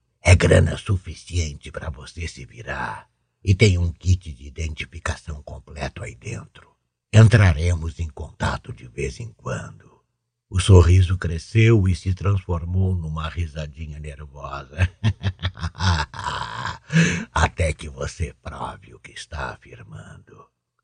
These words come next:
Anderton hesitou. "É uma armação, então?" "É claro."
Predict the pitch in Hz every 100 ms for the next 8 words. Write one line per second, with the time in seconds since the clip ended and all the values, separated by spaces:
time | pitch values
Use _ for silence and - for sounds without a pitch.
0 | - 113 113 107 101 107 101 95 95 82
1 | 85 85 78 69 - _ - 113 117 104
2 | 95 95 92 85 78 - - 95 87 76
3 | 65 69 - 73 69 64 _ _ _ _
4 | _ 285 - - - - 92 - 90 90
5 | 78 71 64 55 52